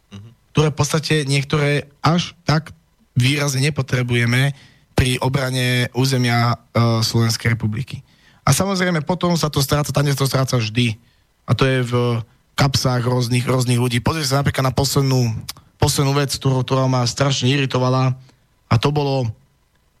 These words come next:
Speaker 2: to bol návrh prešívania uniforiem, ktoré používame, vzor dvetisícsedem, vzor Digitál,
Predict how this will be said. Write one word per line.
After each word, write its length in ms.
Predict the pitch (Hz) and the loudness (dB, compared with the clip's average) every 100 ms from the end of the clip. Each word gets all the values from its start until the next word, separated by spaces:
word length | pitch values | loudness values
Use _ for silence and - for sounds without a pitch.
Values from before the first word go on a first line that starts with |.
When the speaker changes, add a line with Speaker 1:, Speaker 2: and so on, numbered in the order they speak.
| _ _ - - _ _ _ | _ _ -14 -14 _ _ _
Speaker 2:
to 140 | 123 123 | -4 -2
bol 160 | 120 131 | -2 0
návrh 560 | 139 185 190 185 180 160 - _ _ _ _ | 0 -2 0 0 -2 -4 -12 _ _ _ _
prešívania 880 | 139 151 190 - 202 175 165 139 - | 0 0 0 0 0 0 0 0 0
uniforiem, 1040 | 131 139 135 135 135 131 127 127 127 123 - _ _ _ _ _ _ _ _ _ _ _ | 0 0 0 0 0 0 0 -2 -6 -10 -18 _ _ _ _ _ _ _ _ _ _ _
ktoré 160 | 139 131 | -2 0
používame, 720 | 131 131 123 127 131 127 127 123 | -2 -2 -2 -2 -2 -2 -2 -2
vzor 320 | 120 131 123 | 0 0 0
dvetisícsedem, 1040 | 135 135 135 120 104 123 120 127 127 131 127 _ _ _ _ - - | -2 -2 -2 -2 -2 0 0 0 -2 -4 -6 _ _ _ _ -20 -4
vzor 240 | 123 123 110 | 0 0 0
Digitál, 640 | 117 127 - 131 131 131 | -2 -2 -2 -2 0 -2